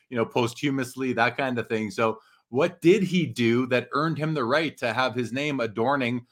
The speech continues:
one of the key trophies that's awarded every year? And that's where Wikipedia and the internet in general comes in handy. And, uh, and you can go back and learn the history. And once you do,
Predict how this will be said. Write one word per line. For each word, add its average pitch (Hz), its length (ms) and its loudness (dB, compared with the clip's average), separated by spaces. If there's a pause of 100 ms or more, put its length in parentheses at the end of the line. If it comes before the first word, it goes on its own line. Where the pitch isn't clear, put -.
(200)
one 127 180 0
of 120 60 -2
the 120 80 -2
key 135 260 -4
trophies 139 540 -2
that's 113 180 -6
awarded 120 380 -2
every 113 260 -2
year? 156 320 -2 (320)
And 117 180 -2
that's 139 320 2
where 143 440 4
Wikipedia 123 840 0
and 110 140 0
the 117 100 2
internet 123 280 0
in 110 120 -4
general 113 340 0
comes 120 300 -4
in 113 120 -2
handy. 110 520 -4
And, 110 260 -4
uh, 107 220 0 (300)
and 113 80 -4
you 113 60 -2
can 120 80 -4
go 123 100 2
back 139 260 4
and 123 100 -6
learn 131 220 -2
the 120 60 -2
history. 151 400 0 (180)
And 127 160 -6
once 190 300 -2
you 196 120 -2
do, 143 600 0